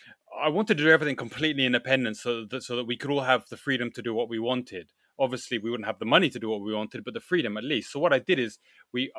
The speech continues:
I crowdfunded both in Japan and in overseas to raise some amount. Then I sold, I'd been collecting records for, for, for, for, for, uh, many, many years, for decades. And I sold my record collection. And then I sold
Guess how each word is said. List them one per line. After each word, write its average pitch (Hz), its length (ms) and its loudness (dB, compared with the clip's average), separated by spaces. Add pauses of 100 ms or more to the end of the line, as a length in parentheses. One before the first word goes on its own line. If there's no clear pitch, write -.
(160)
I 127 80 4
crowdfunded 123 800 2
both 131 240 -2
in 135 140 -8
Japan 135 500 -2 (100)
and 135 280 2
in 123 340 -6 (100)
overseas 123 800 -2 (460)
to 127 100 -12
raise 120 260 0
some 151 240 4
amount. 120 360 0
Then 135 100 -2
I 127 80 2
sold, 165 560 0 (340)
I'd 131 180 0
been 131 180 -4
collecting 143 360 0
records 113 500 2
for, 110 360 -2
for, 107 360 -2 (300)
for, 104 300 -6 (180)
for, 107 140 -8 (160)
for, 101 400 -4
uh, 95 80 0
many, 110 420 0
many 107 240 -4
years, 107 220 -4
for 101 100 -16
decades. 92 580 -2 (160)
And 117 80 -2
I 113 60 2
sold 143 420 2
my 113 120 0
record 117 360 -2
collection. 110 640 -4 (420)
And 120 120 -4
then 131 80 0
I 123 80 0
sold 147 520 -2